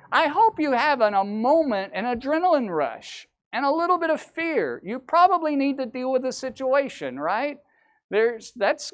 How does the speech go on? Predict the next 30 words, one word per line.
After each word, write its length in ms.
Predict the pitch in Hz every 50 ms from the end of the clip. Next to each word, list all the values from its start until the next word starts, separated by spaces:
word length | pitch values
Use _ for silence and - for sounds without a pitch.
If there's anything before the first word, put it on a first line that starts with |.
| 311 349
good. 460 | 392 392 403 392 349 240 165 139 143
You 180 | 180 202 247 254
ought 280 | 277 302 330 330 330 -
to 240 | 262 254 220 220 - -
act 520 | - 180 175 180 190 226 233 - - - _ _ _ _
sooner 520 | - - - 311 311 311 277 247 240 240
than 220 | 254 269 277 269
later. 480 | 277 294 294 294 277 220 165 131 113 - _ _ _ _ _ _ _ -
Emotions 580 | 190 226 277 330 392 339 - - 302 262 233 -
should 260 | - 247 233 220 226 - - -
motivate 680 | 208 190 226 294 359 392 370 226 190 202 202 202 196 208
us 160 | 202 - -
to 120 | 240 233
deal 320 | 208 233 277 320 339 339 320
with 140 | 269 208
those 320 | 180 165 143 131 117 - -
things. 580 | - - 139 127 110 110 - - - - - _ _ _ _ _ -
They 180 | 170 190 220 226 233 -
only 300 | 226 277 339 359 359 320
become 340 | 285 254 - 269 302 277
a 60 | 247 220
problem 840 | - - - 320 370 370 349 285 208 185 185 180 180 180 185 202 - _ _ - _ _ _ -
when 180 | - 208 233 233
we 80 | 240 226
allow 420 | 220 226 240 254 285 302 311 311
the 120 | 311 302
emotions 640 | 269 262 262 269 277 285 - - - 247 233 180 -
to 100 | - 233
overrule 640 | - 220 233 247 233 247 240 240 247 240 233 226 233
everything 1000 | 247 277 302 277 262 220 190 165 - - - 165 160 156 156 156 165 165 180 -